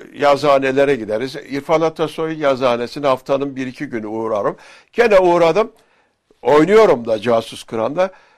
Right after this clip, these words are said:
"Ya," dedi, "sorunumuz var prodüksiyon amiri." "Nedir ha-, sorununuz?" "Bizim," dedi, "bir, e, yatta, bir teknede, e, bir sahnemiz var yani. İşte sen," dedi,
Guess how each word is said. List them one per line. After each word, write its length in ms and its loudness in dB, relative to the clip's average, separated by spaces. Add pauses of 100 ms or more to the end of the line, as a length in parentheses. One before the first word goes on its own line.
(140)
"Ya," 240 4
dedi, 200 0
"sorunumuz 680 -2
var 200 2
prodüksiyon 600 -4
amiri." 340 -2
"Nedir 260 -2
ha-, 260 -4 (120)
sorununuz?" 600 -6 (760)
"Bizim," 320 -4
dedi, 360 -2 (680)
"bir, 300 -4 (520)
e, 360 -6 (280)
yatta, 600 0
bir 220 -4
teknede, 680 -4 (580)
e, 40 -14 (540)
bir 120 -20
sahnemiz 760 -2
var 320 -6
yani. 340 -18 (1000)
İşte 240 -8
sen," 320 2
dedi, 360 -4